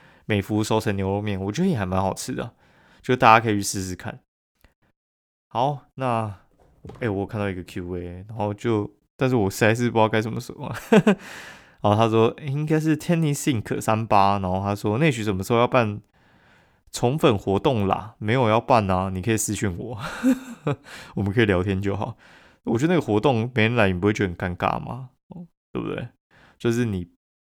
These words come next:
这种事情呢，就有点像是，你如果没有特别有把握的话呢，你不要在群组里面揪吃饭。如果没有人回你的话，那会很尴尬。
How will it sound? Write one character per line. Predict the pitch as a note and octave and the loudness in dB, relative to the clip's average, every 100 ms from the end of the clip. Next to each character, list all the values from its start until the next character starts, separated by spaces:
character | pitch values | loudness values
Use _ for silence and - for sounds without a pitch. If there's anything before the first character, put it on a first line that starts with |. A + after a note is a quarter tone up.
| _ _ - - - _ _ | _ _ -16 -16 -18 _ _
这 | - | -6
种 | A2 | -4
事 | G2+ D3+ | -2 -4
情 | - F#2 | -4 -4
呢， | G2+ | -4
就 | G#2+ D#3 | 0 0
有 | |
点 | B2 A2 | 0 0
像 | A#2 | -2
是， | A#2+ G#2+ - _ _ _ _ _ | -2 -4 -8 _ _ _ _ _
你 | B2 | 2
如 | B2 | 4
果 | G#3 D#3+ | 8 8
没 | C3+ | 8
有 | D3+ | 4
特 | D#3 B2 | 4 4
别 | A2+ | 4
有 | A2 | 4
把 | A2+ F2 | 4 4
握 | G2+ G#2+ | 2 0
的 | G2+ F#2 | 0 0
话 | G2+ | 0
呢， | F2+ F2 | 0 -4
你 | F2 F2+ | -6 -2
不 | |
要 | A2+ | 0
在 | A2+ | 2
群 | A#2 - G2 | 0 -4 -8
组 | G#2 | -6
里 | F2+ | -4
面 | G2 G2 | -6 -6
揪 | G#2 G2 | -4 -6
吃 | - G2+ F#2 | -6 -8 -6
饭。 | G#2 G#2 A2 _ - - _ | -6 -6 -10 _ -20 -20 _
如 | D3 | 2
果 | E3 C3 | 6 6
没 | C#3 | 6
有 | B2 | 4
人 | G2+ | 2
回 | G2+ G2 | 0 0
你 | G2+ | 0
的 | F#2+ | -2
话， | G#2 | -2
那 | G2 G2 | 0 -2
会 | G2+ | -4
很 | E2 | -6
尴 | D#2+ E2+ E2+ | -10 -10 -8
尬。 | - B2+ | -6 -8